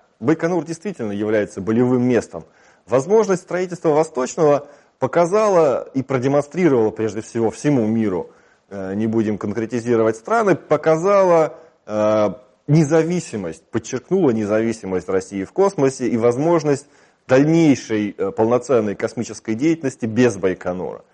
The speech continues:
Ну, конечно, на самом деле сейчас Восточный не является заменой Байконура, там всего одна пусковая площадка для ракеты «Союз-два», э, даже пилотируемую ракету «Союз» оттуда пока нельзя запустить,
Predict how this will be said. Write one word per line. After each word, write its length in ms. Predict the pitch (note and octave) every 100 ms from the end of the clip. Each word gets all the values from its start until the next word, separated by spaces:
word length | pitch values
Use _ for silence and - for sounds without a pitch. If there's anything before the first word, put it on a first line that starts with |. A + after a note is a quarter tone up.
| _ _ _ _
Ну, 60 | G#2
конечно, 380 | E3+ A#3+ A#3+ D#3+
на 80 |
самом 300 | D3 G3 E3+
деле 180 | C3+ E3+
сейчас 440 | - A2+ - G#3+ -
Восточный 480 | B2+ - D#3 - B2
не 120 | B2
является 460 | B2 C3 B2 F#2+
заменой 440 | F2+ G#2+ A#2+ G2 F#2
Байконура, 500 | G#2+ G#2 F3 G#3+ C3+
там 160 | A2
всего 240 | G#2 A#2+ A#2
одна 180 | A2 G#2+
пусковая 440 | - - G#2 G2+
площадка 600 | F#2+ A2+ - F#3 F3+ G#2+
для 240 | F2+ G#2
ракеты 400 | G#2 G#2+ G#2+ G2
«Союз-два», 1400 | G2 G#2 G#2 A2+ A2 - _ - _ - A#2+ F#3 F3+ E3+ -
э, 320 | A2+ A2 G#2+
даже 360 | F#2+ F#2+ E3+ C#3+
пилотируемую 800 | C#3 C3 C3 E3+ D#3 A#2 G#2 G2+
ракету 320 | G2+ G#2 G2
«Союз» 440 | - G#2 G#2 F2+
оттуда 320 | G2 - A2+ G2
пока 280 | F#2 -
нельзя 340 | F2+ G2 G#2 G2
запустить, 640 | F#2 - C3+ - G3+ -